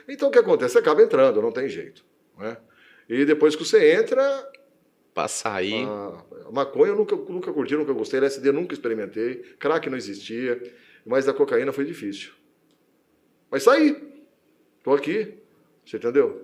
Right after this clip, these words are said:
Speaker 1: Meu pai chegou um dia pra mim na rádio, falou, "Tô aposentado."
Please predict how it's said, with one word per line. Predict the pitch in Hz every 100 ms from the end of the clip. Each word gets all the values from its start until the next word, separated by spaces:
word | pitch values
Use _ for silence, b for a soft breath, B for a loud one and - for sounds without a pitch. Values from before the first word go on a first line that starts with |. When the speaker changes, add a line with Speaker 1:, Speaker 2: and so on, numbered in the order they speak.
| - _ _
Speaker 1:
Meu | 110
pai | 110 131
chegou | 131 131
um |
dia | 120 127
pra | 117
mim | 123
na | 107
rádio, | 120 147 -
falou, | 120
"Tô | 139
aposentado." | 135 135 127 110 139 185 180 190